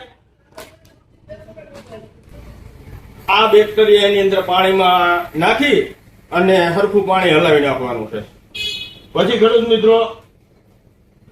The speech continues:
આ બેક્ટેરિયા નાખીને હલાવવાનું. બેમાંથી ગમે એ બેક્ટેરિયા આગળ પાછળ કરી શકું એવું નથી કે ઓલું પ્રથમ નાખવું કે ઓલું નાખવું. સરખું મિક્સ કરી પછી જે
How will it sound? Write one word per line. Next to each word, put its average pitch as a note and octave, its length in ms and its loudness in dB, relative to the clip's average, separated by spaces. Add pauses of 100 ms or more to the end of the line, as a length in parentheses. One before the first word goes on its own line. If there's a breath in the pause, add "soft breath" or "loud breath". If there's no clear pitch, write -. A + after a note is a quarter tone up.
(3000)
આ G#3 160 0
બેક્ટેરિયા G3 540 0
નાખીને E3+ 340 -4
હલાવવાનું. D3+ 360 -2
બેમાંથી A#3+ 400 0
ગમે A3 260 0
એ A3 220 4
બેક્ટેરિયા G#3+ 360 -2
આગળ G3+ 180 -2
પાછળ G3+ 340 -2 (340)
કરી G3+ 220 0
શકું F#3 260 0
એવું G3 200 0
નથી F#3+ 240 -2
કે F3+ 120 -4
ઓલું F3 360 -2
પ્રથમ E3+ 340 -6
નાખવું E3 300 -6
કે E3 60 -8
ઓલું D#3 220 -2
નાખવું. A#2 400 -8 (400)
સરખું G#3+ 440 4
મિક્સ G#3+ 260 2
કરી B3+ 440 -2 (320)
પછી G#3 340 -2
જે A3 280 4